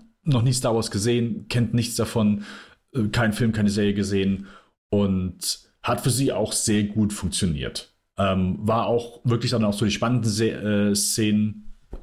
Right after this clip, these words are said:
fand sie, fand sie echt gut. Also das, ähm, das hat gezogen in dem Moment. Das, ja. Also wirklich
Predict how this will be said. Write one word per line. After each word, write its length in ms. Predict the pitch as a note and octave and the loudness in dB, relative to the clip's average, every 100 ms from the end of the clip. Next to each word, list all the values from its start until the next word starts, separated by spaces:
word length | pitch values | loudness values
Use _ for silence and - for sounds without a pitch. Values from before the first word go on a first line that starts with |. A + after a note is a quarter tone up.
| - | -12
fand 300 | - F2 E2+ | -4 -2 0
sie, 480 | G2 F2 E2+ - - | 0 0 0 -2 -10
fand 260 | - F#2 E2 | -6 -2 -2
sie 120 | D2 | -2
echt 160 | D2+ | -4
gut. 240 | - D#2 - | -6 -6 -4
Also 560 | F2 F#2 F#2 F2+ F2+ _ _ _ _ | -2 2 2 0 -4 _ _ _ _
das, 380 | E2+ D#2+ - - | -2 0 -2 -2
ähm, 500 | E2+ E2+ E2 D#2+ - _ _ | 0 0 -2 -4 -14 _ _
das 400 | - F#2+ - - - _ _ _ _ - - | -2 -2 -2 -10 -20 _ _ _ _ -14 -8
hat 160 | - G#2 | -4 -2
gezogen 400 | G#2 - E2+ C2+ - - | -2 -2 -2 -4 -12 -8
in 100 | F2 | -2
dem 120 | E2+ | 0
Moment. 360 | D#2+ D2+ D2+ - _ - - _ _ | 0 -2 -6 -14 _ -20 -20 _ _
Das, 520 | - E2+ E2 - - - | -4 -4 -4 -6 -6 -4
ja. 200 | - - - _ | -4 -6 -18 _
Also 420 | - B2+ D3+ - | 0 2 0 0
wirklich 500 | C#3+ E3+ G3 - - | -2 -2 -2 -4 -8